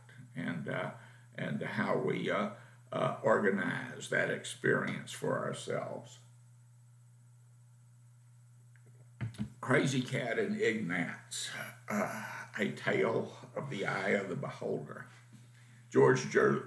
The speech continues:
uh, Joseph Harriman was an American cartoonist, uh,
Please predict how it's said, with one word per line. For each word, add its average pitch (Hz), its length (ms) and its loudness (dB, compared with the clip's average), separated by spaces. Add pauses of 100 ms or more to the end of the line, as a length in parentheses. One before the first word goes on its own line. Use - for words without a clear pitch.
uh, 95 240 6
Joseph 113 400 2
Harriman 110 480 2
was 90 180 -4
an - 60 -4
American 101 580 2
cartoonist, - 840 -4 (960)
uh, - 280 -4